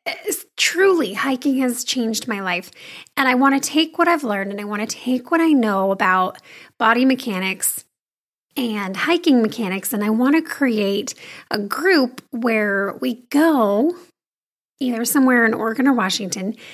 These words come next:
and we hike together. And we're gonna start with beginner hikes and work our way up. And by the end of the year, I want us to be doing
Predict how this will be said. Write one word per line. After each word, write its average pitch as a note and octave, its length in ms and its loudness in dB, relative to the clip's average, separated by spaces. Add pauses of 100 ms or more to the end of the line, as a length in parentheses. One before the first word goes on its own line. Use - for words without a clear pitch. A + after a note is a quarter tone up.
(360)
and B3 220 0
we G#3+ 80 -2
hike C#4 560 -4 (160)
together. - 540 -8 (580)
And A3+ 540 -2
we're A#3 160 -6
gonna A#3+ 140 0
start A3+ 360 2
with A#3+ 340 -6
beginner C4+ 420 0
hikes A3 500 -4 (360)
and B3+ 160 2
work G#3+ 180 -2
our A#3 100 4
way A3 180 0
up. B3 160 0
And G#3 80 -4
by F#3+ 140 2
the G#3 160 -2
end G#3+ 80 0
of G3 80 -4
the G3 40 -4
year, A#3 320 4
I F#3 100 -2
want G3+ 200 -2
us G3+ 100 -6
to - 80 -6
be A3+ 80 -4
doing F#3 520 -8